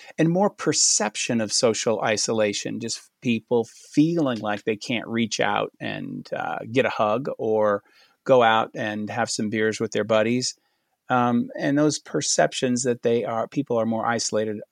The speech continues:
I think over time will undoubtedly contribute to increased rates of depression, anxiety, and probably suicide.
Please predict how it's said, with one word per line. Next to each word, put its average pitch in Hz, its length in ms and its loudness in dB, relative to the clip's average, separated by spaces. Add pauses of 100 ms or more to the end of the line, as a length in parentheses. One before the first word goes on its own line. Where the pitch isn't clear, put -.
(240)
I 123 120 -2
think 131 240 -4 (160)
over 143 300 2
time 107 680 0
will 110 400 -2
undoubtedly 113 760 0
contribute 104 580 -8
to 101 220 -8
increased 107 520 -8
rates 104 260 -4
of 107 100 -12
depression, 123 600 -2 (720)
anxiety, 110 840 0 (680)
and 104 580 -4
probably 110 560 0
suicide. 107 960 -4